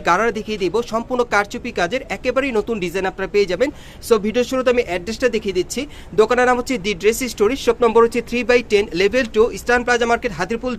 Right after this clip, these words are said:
ঢাকা। আপনারা এই ঠিকানায় চলে আসলে কিন্তু এই পার্টিওয়ার কামিজ আর গারারাগুলো আপনারা পেয়ে যাবেন ঈদের পর সম্পূর্ণ নতুন ডিজাইনে, অথবা ভিডিওর স্ক্রিনে দেওয়া নাম্বারে যোগাযোগ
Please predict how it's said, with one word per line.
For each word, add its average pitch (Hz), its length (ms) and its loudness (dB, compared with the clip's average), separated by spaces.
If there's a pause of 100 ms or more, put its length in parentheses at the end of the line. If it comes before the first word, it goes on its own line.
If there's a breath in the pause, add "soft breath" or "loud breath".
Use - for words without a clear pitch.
ঢাকা। 143 260 -2 (360 loud breath)
আপনারা 233 200 2 (140)
এই 240 100 2
ঠিকানায় 262 360 2
চলে 226 180 2
আসলে 240 160 -2 (100)
কিন্তু 240 180 2 (160)
এই 196 140 0
পার্টিওয়ার 220 400 0
কামিজ 196 320 2
আর 185 140 -2
গারারাগুলো 208 420 2
আপনারা 214 240 -2
পেয়ে 226 180 0
যাবেন 214 200 0 (140)
ঈদের 220 260 2
পর 214 80 2 (120)
সম্পূর্ণ 233 280 -2 (120)
নতুন 233 260 0
ডিজাইনে, 180 300 2 (400 loud breath)
অথবা 269 260 2 (100)
ভিডিওর 208 280 2
স্ক্রিনে 254 220 0
দেওয়া 247 140 4
নাম্বারে 240 260 4
যোগাযোগ 185 260 0